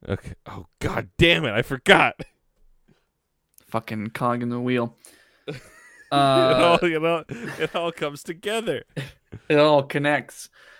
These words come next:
Speaker 2: Um, we do have an email that we've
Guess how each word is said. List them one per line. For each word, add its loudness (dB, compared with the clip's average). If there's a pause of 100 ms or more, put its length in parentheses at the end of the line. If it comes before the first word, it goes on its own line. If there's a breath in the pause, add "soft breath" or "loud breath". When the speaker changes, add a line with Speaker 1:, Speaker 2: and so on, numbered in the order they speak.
(320 soft breath)
Speaker 2:
Um, 2 (300 soft breath)
we 6
do 8
have 6
an 2
email 6 (480)
that 2
we've 0